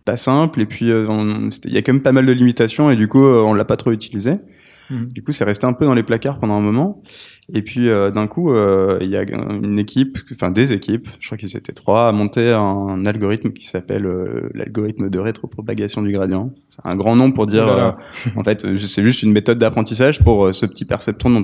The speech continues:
Speaker 1: on parlait. Et, euh, et ça permettait d'en mettre plein de couches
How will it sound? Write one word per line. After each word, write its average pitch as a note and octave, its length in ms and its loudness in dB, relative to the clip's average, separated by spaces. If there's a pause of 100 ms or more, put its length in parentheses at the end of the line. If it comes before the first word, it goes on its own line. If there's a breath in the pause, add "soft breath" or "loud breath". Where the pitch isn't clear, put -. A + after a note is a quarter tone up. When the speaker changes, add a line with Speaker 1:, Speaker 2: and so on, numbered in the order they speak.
Speaker 1:
on G2 40 -4
parlait. G2+ 280 -2 (420 soft breath)
Et, F#2 220 0
euh, - 100 -2 (380)
et - 40 -8
ça - 140 -4
permettait A2 380 0
d'en G#2+ 80 0
mettre G#2+ 320 -2
plein B2 260 -2
de B2 60 0
couches - 460 -4